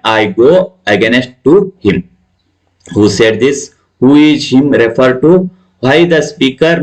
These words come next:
not go against him? Next to twenty-ninth question, you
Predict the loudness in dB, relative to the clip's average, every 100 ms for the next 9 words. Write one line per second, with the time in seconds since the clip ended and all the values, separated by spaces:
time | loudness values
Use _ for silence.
0 | 0 0 -2 -2 0 2 2 -2 _ _
1 | _ -6 -2 0 0 -2 -4 -6 -6 -8
2 | _ _ -6 -4 -2 -4 -6 -4 -6 -2
3 | -4 -2 -2 0 -2 -2 0